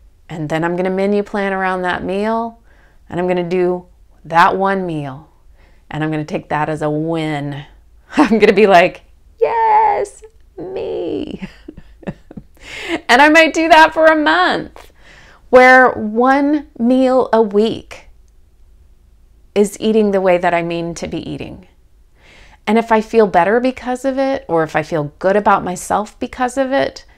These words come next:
that can be the ground on which I stand, or the step that leads me to the next step that might be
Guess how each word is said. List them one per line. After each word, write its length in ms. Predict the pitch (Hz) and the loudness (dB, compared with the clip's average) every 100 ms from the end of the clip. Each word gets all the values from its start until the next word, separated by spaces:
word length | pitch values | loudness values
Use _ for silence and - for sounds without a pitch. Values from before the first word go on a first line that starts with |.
| _ _ - | _ _ -20
that 600 | - 170 208 233 247 - - | -14 -4 -4 -4 -8 -12 -12
can 220 | 226 208 | -6 -6
be 600 | 190 185 175 170 175 - _ _ _ _ _ - - _ _ _ _ _ _ _ _ _ _ _ _ _ _ _ - - | -6 -6 -6 -8 -10 -12 _ _ _ _ _ -20 -20 _ _ _ _ _ _ _ _ _ _ _ _ _ _ _ -20 -8
the 80 | - | -4
ground 680 | 170 175 185 196 226 240 226 | -4 -6 -10 -6 -2 0 4
on 180 | 214 208 | 2 2
which 220 | 202 196 | -2 -4
I 120 | 185 | -6
stand, 880 | 190 - - 196 196 185 165 165 151 | -8 -12 -10 -8 -6 -6 -8 -8 -8
or 360 | 160 165 160 160 | -4 -2 0 -2
the 180 | 165 160 | -4 -4
step 800 | - - - - 233 - - - | -6 -8 -12 -4 -2 -2 -6 -2
that 220 | 240 - | -2 0
leads 300 | 208 214 208 | 0 0 -2
me 200 | 202 196 | -4 -4
to 280 | 196 - 180 | -6 -6 -6
the 140 | 175 | -6
next 560 | 180 180 185 190 - - | -6 -6 -6 -8 -12 -16
step 500 | - 170 160 156 - - - - _ | -12 -8 -6 -6 -10 -20 -20 -20 _
that 180 | - 175 | -6 -6
might 380 | 185 180 180 - | -4 -4 -4 -4
be 500 | 185 175 170 170 180 | -2 -2 -4 -6 -12